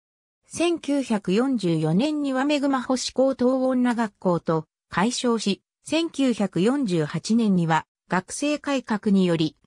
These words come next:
夜間定時制のめぐみ聖女子高等学校へと改編された。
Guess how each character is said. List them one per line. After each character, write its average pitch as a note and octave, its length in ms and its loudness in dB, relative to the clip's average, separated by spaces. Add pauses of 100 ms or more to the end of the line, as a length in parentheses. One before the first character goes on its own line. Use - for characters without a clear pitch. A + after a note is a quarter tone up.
(100)
夜 B3 160 0
間 B3+ 240 0
定 G#3 240 0
時 A#3 100 -4
制 A#3+ 240 0
の G#3+ 140 2
め F3 160 2
ぐ B3 120 0
み C#4 120 0
聖 C#4 280 0
女 C4 140 -2
子 - 140 -4
高 C4+ 240 2
等 B3 180 2
学 A#3+ 300 0
校 G3+ 180 0
へ E3+ 80 0
と D3 240 -4 (180)
改 G#3 220 -2
編 A#3 300 0
さ G3 160 -2
れ F#3 100 -2
た。 - 240 -4